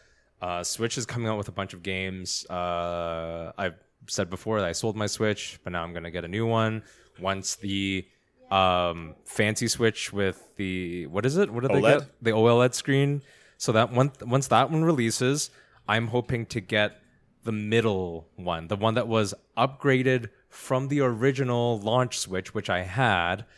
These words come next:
Speaker 1: but now there's, like, then there was a n-, sort of, I think about eight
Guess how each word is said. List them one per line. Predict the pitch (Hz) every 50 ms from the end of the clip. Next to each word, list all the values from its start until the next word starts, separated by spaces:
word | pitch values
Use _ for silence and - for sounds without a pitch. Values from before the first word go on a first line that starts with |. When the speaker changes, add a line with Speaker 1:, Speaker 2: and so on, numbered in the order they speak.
| _ _ _ _ _ _ _ _ _
Speaker 1:
but | - 113 101
now | 104 104 104 104
there's, | 98 104 104 101 92 120
like, | - 90 90 104 104 90 98 95
then | 104 98 104
there | 107 104
was | 98 104 98
a | 101
n-, | 98 98 98 98 104 110 104 -
sort | - - - 120 110 107
of, | 110 104 101 98 - - - - - - _ _ _
I | 113 110
think | - 120 107 -
about | 107 95 107 101 101 - - _ _ _ _ _ _ _ - _ _ _ _
eight | - 117 113 113 120 113